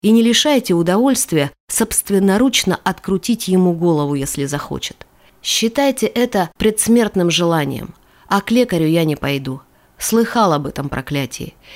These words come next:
и хрена с два он что-то на мне найдёт. Пока рана не проявится,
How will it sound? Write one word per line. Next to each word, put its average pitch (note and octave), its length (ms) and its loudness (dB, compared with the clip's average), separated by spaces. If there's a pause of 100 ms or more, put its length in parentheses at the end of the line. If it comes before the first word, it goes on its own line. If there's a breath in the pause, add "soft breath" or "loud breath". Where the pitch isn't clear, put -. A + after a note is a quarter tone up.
(100)
и G#3+ 120 2
хрена B3 400 2
с F#3 80 -2
два G#3+ 240 2
он F3 100 2
что-то G3 400 -2
на D#3 120 -2
мне D#3 200 0
найдёт. C3+ 520 -4 (440)
Пока B3+ 300 2
рана B3+ 220 4
не A#3 120 6
проявится, G#3 800 0